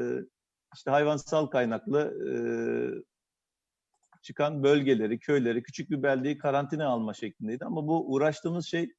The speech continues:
çok farklı bir şey. Dediğiniz gibi küresel ölçekte, yani ülkemizi geçtik artık, küresel ölçekte çok büyük etkileri olan,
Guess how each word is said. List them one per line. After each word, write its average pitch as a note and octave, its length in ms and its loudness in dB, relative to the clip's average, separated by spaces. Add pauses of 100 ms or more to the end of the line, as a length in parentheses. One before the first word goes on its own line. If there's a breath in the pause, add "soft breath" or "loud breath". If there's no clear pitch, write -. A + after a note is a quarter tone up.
(240)
çok - 220 -2
farklı E3 340 2
bir D#3 40 0
şey. C3+ 280 -4 (460)
Dediğiniz C3+ 340 0
gibi C3+ 180 -4
küresel C#3 400 0
ölçekte, C#3 400 -2
yani C3+ 240 0
ülkemizi C#3+ 440 -4
geçtik D#3 380 -2
artık, C3 420 -2
küresel C3 340 -2
ölçekte C3+ 400 -6
çok D3+ 260 -8
büyük D3 180 -2
etkileri C#3 440 -2
olan, C3+ 300 0